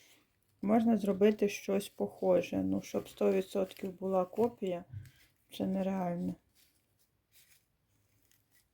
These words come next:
Хоч я роблю повтори своїх робіт, в мене ще ніколи не получалося, щоб сто відсотків була така ж сама робота, як і була попередня.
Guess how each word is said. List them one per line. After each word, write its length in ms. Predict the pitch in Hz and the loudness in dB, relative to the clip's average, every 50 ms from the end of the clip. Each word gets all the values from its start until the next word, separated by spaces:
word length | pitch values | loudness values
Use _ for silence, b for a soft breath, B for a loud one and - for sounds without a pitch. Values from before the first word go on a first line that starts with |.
| _ _ _ _ _ _ _ _ _ _ _ _ _ _ _ | _ _ _ _ _ _ _ _ _ _ _ _ _ _ _
Хоч 340 | - - 208 214 208 - - | -2 0 0 0 0 -2 -4
я 280 | 196 208 196 196 190 | 0 2 2 2 2
роблю 340 | 190 196 185 175 180 196 202 | 2 0 -2 -4 -2 -2 -2
повтори 580 | 202 - 190 190 180 - 208 214 247 269 392 302 | -2 -2 -6 -6 -4 -2 2 4 4 4 4 2
своїх 520 | - - - 196 196 196 190 196 185 - | -2 -4 -6 -6 -4 -2 -2 -2 -4 -4
робіт, 460 | 190 190 185 180 175 190 185 185 - B B B B B B B B - | -6 -6 -6 -4 -4 -4 -6 -6 -8 B B B B B B B B -8
в 40 | 196 | -6
мене 200 | 196 202 202 208 | -4 -4 -4 -6
ще 200 | - - 208 202 | -6 -6 -6 -4
ніколи 500 | 202 202 202 - 202 190 185 185 185 180 | -4 -4 -4 -2 -2 0 0 0 0 -2
не 120 | 185 180 | -4 -6
получалося, 840 | - - 190 185 185 185 185 - 220 220 233 240 226 - - - 180 | -6 -6 -6 -4 -4 -6 -6 -4 -2 0 2 2 2 0 -2 -6 -12
щоб 220 | - - 214 - - | -10 -10 -12 -14 -12
сто 220 | - - 196 190 | -8 -6 -4 -2
відсотків 600 | 185 185 - - - 117 - - - - 180 - | -2 -2 -2 -2 -2 -2 -4 -4 -6 -8 -6 -4
була 220 | 185 180 185 180 | -2 -2 -2 -2
така 300 | 175 - - - 185 185 | -4 -6 -8 -6 -4 -4
ж 120 | 175 185 180 | -4 -4 -6
сама 340 | - - 180 175 175 175 175 | -6 -8 -8 -8 -6 -6 -6
робота, 480 | 175 170 170 202 226 254 247 - 208 175 | -8 -6 -4 -2 -2 -2 -2 -4 -8 -6
як 320 | 170 175 175 175 - - | -4 -4 -4 -6 -6 -12
і 40 | 170 | -12
була 320 | 165 175 175 180 185 185 | -8 -6 -4 -2 -2 -4
попередня. 680 | 185 - 185 170 _ - 180 175 170 170 165 - 185 | -6 -8 -12 -14 _ -10 -8 -6 -6 -8 -8 -8 -12